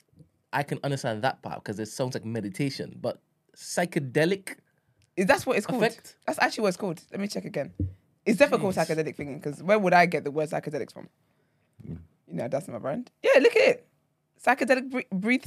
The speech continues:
Speaker 2: and breath session.
Speaker 1: I need to, I need to look up
Speaker 2: It's
Speaker 1: that.
Speaker 2: really good. It was an hour and a half.
Speaker 1: 'Cause there's no way I'm seeing colours by just breathing. Unless it is I hold my breath and then try to
Speaker 3: Yeah, do they restrict
Speaker 1: let
Speaker 3: your breathing
Speaker 1: myself
Speaker 3: at
Speaker 1: out.
Speaker 3: any time?
Speaker 2: It's not restricted.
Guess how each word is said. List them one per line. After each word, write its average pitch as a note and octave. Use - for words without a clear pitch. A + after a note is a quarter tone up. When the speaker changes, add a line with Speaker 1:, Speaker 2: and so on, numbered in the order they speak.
Speaker 2:
and F3+
breath G#3+
session. C#3+
Speaker 1:
I C#3
need C#3
to, -
I A2+
need A#2
to -
look F#3+
up -
Speaker 2:
It's A3
Speaker 1:
that. A3
Speaker 2:
really C#4
good. G#3
It -
was E3+
an F#3+
hour A#3
and G3+
a -
half. E3+
Speaker 1:
'Cause G#2
there's G#2+
no A#2
way G#2
I'm G2+
seeing F#2+
colours F#2
by -
just -
breathing. G2
Unless A#2
it A#2
is A2
I G#2
hold C3+
my A2+
breath A2
and A2
then G#2
try A2
to F#2+
Speaker 3:
Yeah, A2+
do G#2
they A2+
restrict A2
Speaker 1:
let -
Speaker 3:
your G#2+
breathing G2+
Speaker 1:
myself F2+
Speaker 3:
at F#2
Speaker 1:
out. -
Speaker 3:
any F2+
time? E2+
Speaker 2:
It's F#3+
not G#3
restricted. -